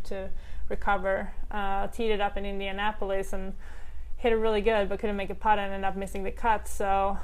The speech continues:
um, it was tough, and I, I didn't feel the most comfortable teeing it up in, in Evian, um, knowing I hadn't played many tournaments, and I actually felt pretty rusty. And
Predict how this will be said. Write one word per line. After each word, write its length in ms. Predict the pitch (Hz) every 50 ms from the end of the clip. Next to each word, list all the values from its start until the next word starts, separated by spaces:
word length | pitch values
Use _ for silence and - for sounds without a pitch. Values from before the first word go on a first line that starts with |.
| - - - - -
um, 560 | 208 202 202 196 196 196 196 196 196 196 -
it 80 | - 226
was 160 | 240 254 -
tough, 380 | - - 262 233 208 202 - -
and 520 | 120 117 113 117 117 - 214 220 196 185 - - - -
I, 380 | - 196 190 190 190 196 196 185 - - - - - - - - - -
I 80 | 214
didn't 180 | 214 240 240 240
feel 200 | - 247 226 226
the 60 | 220
most 240 | 214 220 214 214 -
comfortable 440 | - 220 214 214 - 208 208 214 202
teeing 220 | - - 208 202
it 100 | 196 196
up 240 | 196 202 208 208 -
in, 360 | 202 196 196 202 202 196 202 -
in 140 | 220 214 196
Evian, 560 | 196 202 202 202 202 202 196 202 202 202 208 - - - - -
um, 460 | 202 196 190 190 190 190 196 190 190
knowing 280 | 196 196 202 202 202 202
I 40 | 196
hadn't 360 | 196 196 196 190 196 196 190
played 340 | - - - 202 196 202 202
many 180 | 196 196 196 196
tournaments, 480 | - 214 214 220 220 208 190 190 185
and 100 | 196 190
I 40 | 196
actually 160 | 196 - 208
felt 260 | - - 196 196 190
pretty 180 | - 202 185 185
rusty. 480 | 180 196 196 190 - - - - - -
And 280 | - 196 190 190 196